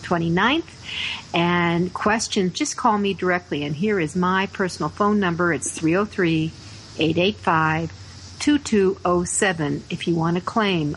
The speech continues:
one of those four spots. With me today is Nick Taylor, one of my favorite people. He will be at the Unplugged event on Saturday,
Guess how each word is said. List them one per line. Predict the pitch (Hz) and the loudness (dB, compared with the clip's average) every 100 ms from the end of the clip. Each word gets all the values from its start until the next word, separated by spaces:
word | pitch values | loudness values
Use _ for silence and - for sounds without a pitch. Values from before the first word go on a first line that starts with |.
| - | -6
one | 190 | -4
of | 180 - | -2 -2
those | 170 175 | -2 -2
four | - 156 | -2 -2
spots. | 160 - 170 - - - - - - - - - - - | -2 2 2 2 -4 -6 -10 -18 -18 -18 -16 -18 -16 -2
With | 254 233 | 0 2
me | 247 | 2
today | 220 214 196 190 | 2 2 4 2
is | 185 196 160 | 2 -2 0
Nick | 180 165 | -2 -4
Taylor, | - 233 254 302 | -4 0 2 2
one | 254 180 | 0 0
of | |
my | 175 | 0
favorite | 170 185 165 - | 0 0 -2 -2
people. | 226 233 254 | -2 0 0
He | 214 302 | 2 4
will | 311 | 4
be | 233 202 208 214 - - - - | 4 4 2 0 -6 -4 -4 -2
at | 196 190 | 0 2
the | 196 180 | 2 2
Unplugged | 208 208 220 196 | 0 0 0 0
event | 185 180 180 - | 0 0 0 -2
on | 175 165 | -2 0
Saturday, | 165 - - 220 214 208 170 156 - - | 0 0 2 4 4 2 0 -4 -6 -10